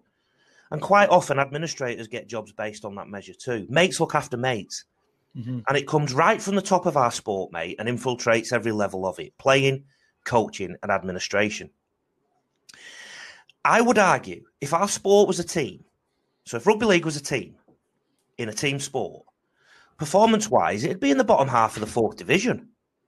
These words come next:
Speaker 1: <laughs> It's, do, do you know what I'm saying? It's not
Speaker 2: Yeah,
Speaker 1: a
Speaker 2: yeah.
Speaker 1: big sport in the world conscience. And you
Speaker 2: Well,
Speaker 1: know
Speaker 2: it's
Speaker 1: what,
Speaker 2: not,
Speaker 1: Bugsman?
Speaker 2: well, it's,
Speaker 1: Sorry,
Speaker 2: it's
Speaker 1: go on,
Speaker 2: not,
Speaker 1: go on.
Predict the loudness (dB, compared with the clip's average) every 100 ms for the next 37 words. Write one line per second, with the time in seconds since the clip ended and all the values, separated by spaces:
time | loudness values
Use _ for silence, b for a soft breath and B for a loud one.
0 | _ _ _ -10 -10 -14 -20 -18 B B
1 | B -4 -2 -2 -8 B B B -8 -4
2 | 2 6 6 6 4 4 4 0 0 4
3 | 4 4 -2 -8 -2 0 0 -2 -4 -2
4 | 0 2 0 -2 -4 0 0 0 0 -2
5 | -2 -6 -8 -12 _ b b b b b
6 | b _ _ 0 4 6 8 8 4 0
7 | 0 2 4 2 0 2 4 6 6 4
8 | -2